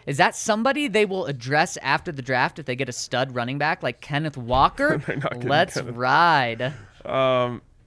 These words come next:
Speaker 2: I don't know. I, I, like I've said before, I don't necessarily even want Melvin back. Um, so we'll see what happens. But the Broncos definitely aren't getting Kenneth Walker.
Speaker 1: No, they're not getting Ken-, and that honestly isn't the best use of their resources.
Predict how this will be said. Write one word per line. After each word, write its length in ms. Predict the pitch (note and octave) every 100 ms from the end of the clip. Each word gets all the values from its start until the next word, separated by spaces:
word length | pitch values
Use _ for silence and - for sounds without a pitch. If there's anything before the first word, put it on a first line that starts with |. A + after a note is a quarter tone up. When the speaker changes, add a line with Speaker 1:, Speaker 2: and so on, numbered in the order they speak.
| _ _ _ _ _ _ _ _ _ -
Speaker 2:
I 160 | D#3
don't 120 | D#3+ C3
know. 240 | B2+ A#2+
I, 460 | G#2 F2 G2 A2 -
I, 40 |
like 220 | A#2 B2
I've 220 | G2 A#2+ B2
said 180 | A#2
before, 340 | G2+ - G2+ G2+
I 80 | G2+
don't 200 | G2+ F2+
necessarily 580 | F#2+ - G#2 G2 F#2+ F#2
even 180 | F#2+
want 200 | F#2 F#2+
Melvin 320 | F#2 G2 G2+ G2+
back. 320 | G2+ G2+ - - - _ -
Um, 440 | E2+ C2+ C#2+ G#2 - _ _ _ _ _ -
so 420 | - B2 G#2+ F#2+ _ _ _ _ _ _ _ _ _ _ -
we'll 140 | C#3+ C#3+
see 140 | C#3
what 100 | A2+
happens. 260 | G#2 F#2+ -
But 140 | B2+
the 60 | A#2+
Broncos 280 | C#3 C3+
definitely 280 | A#2+ A#2 A2+
aren't 120 | F#2 F#2+
getting 160 | F2
Kenneth 240 | F#2+ - -
Walker. 200 | - _ _ -
Speaker 1:
No, 260 | D3+ A#2+ G#2
they're 220 | B2+ B2+
not 220 | C3 A#2+
getting 200 | A#2 A#2+
Ken-, 160 | A#2+ D3
and 220 | F#3+ G#3 F3+
that 160 | A#3+ A#3
honestly 460 | A3 A#3 A3 G#3
isn't 260 | G3 G#3 G3
the 60 |
best 300 | D3+ D#3 F3
use 180 | E3 E3+
of 60 | F3
their 140 | E3
resources. 840 | C#3+ F#3 - A2 G2+ - - -